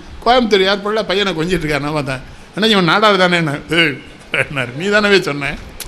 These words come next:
அங்க ஒண்ணும் இல்ல, ஆணும் பெண்ணும் சேர்ந்தால் குழந்தை பிறப்பு என்பது இயற்கை விதி.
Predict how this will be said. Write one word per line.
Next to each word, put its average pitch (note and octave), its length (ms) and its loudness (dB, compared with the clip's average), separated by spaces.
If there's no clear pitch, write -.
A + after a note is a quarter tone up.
அங்க G#3 160 4
ஒண்ணும் B3+ 200 6
இல்ல, G3+ 80 4
ஆணும் A#3+ 400 2
பெண்ணும் A#3 300 2
சேர்ந்தால் A3 460 2
குழந்தை G#3+ 340 4
பிறப்பு F#3+ 280 0
என்பது F#3+ 280 2
இயற்கை F3 360 2
விதி. G3 420 0